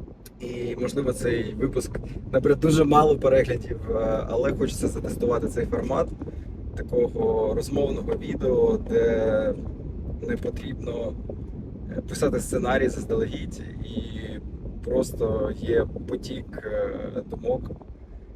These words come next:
яким хочеться поділитися. Хочеться поділитися оцією енергією руху, вайбу і тріатлону, спорту. Насправді, коли займаєшся цим спортом, е,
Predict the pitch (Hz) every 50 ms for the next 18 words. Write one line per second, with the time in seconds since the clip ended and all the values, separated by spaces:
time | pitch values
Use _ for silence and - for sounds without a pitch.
0 | - - - - - - - - 480 - - - - - - - - - - -
1 | - - - - - - - - - - - - - 120 - - - - - -
2 | - 117 120 117 113 110 120 135 - - 120 - - - - 110 110 110 107 104
3 | 104 104 104 104 107 107 104 - - 113 113 113 110 104 - 110 110 107 113 -
4 | 117 95 92 - - 107 107 107 107 107 - 123 135 127 - - 117 107 - 110
5 | 113 117 123 123 120 - 110 107 107 107 101 95 - - - - - 113 113 113
6 | - - - 117 113 107 - 107 113 113 110 104 104 - - - - - - -
7 | - - 113 113 104 - - - - - - - - - - - - - - -
8 | - - - - - _ - - - _ - _ _ - _ _ - - 123 120
9 | 117 - 110 110 - - 123 127 127 123 120 117 - 117 113 110 110 113 117 117
10 | 107 - - - - - - - _ _ _ - 113 117 117 107 120 120 120 113
11 | - - 123 - - 95 - - - 135 143 139 131 - 98 98 - - _ _
12 | _ _